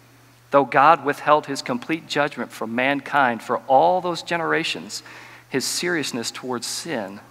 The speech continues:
never waned one time. As sin increased, the need for God's judgment did as well. In his holiness, he was eventually prompted to respond to the problem of sin that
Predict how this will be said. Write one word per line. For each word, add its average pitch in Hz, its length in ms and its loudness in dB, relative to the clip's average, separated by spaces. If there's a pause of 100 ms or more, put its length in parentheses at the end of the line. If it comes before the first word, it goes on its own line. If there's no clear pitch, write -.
(120)
never 127 400 -2
waned 113 500 -8 (220)
one 117 200 -10
time. 104 280 -8 (1400)
As 131 140 2
sin 165 320 4
increased, 147 680 -2 (420)
the 113 100 -2
need 135 200 0
for 135 120 0
God's 127 320 2
judgment 127 500 -6
did 110 260 -6 (140)
as 113 180 -12
well. 107 280 -4 (840)
In 180 160 4
his 180 240 4
holiness, 139 640 4 (360)
he 147 100 0
was 135 160 0
eventually 156 580 -2
prompted 139 560 2 (460)
to - 100 -2
respond 139 540 6
to 143 80 -8
the 120 100 -4
problem 151 440 4
of 160 120 -8
sin 110 300 -2
that 107 120 -4